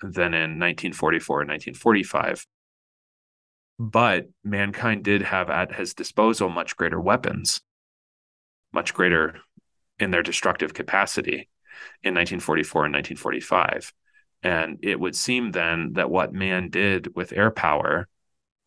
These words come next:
is that when given the capacity to deploy it in wartime, he went from something that had started out in such an almost innocent way of scientific curiosity and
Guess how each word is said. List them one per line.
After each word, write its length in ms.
is 220
that 220
when 200
given 300
the 80
capacity 540
to 80
deploy 260
it 60
in 120
wartime, 640
he 140
went 240
from 180
something 380
that 100
had 160
started 400
out 400
in 440
such 280
an 220
almost 420
innocent 640
way 340
of 180
scientific 680
curiosity 1120
and 440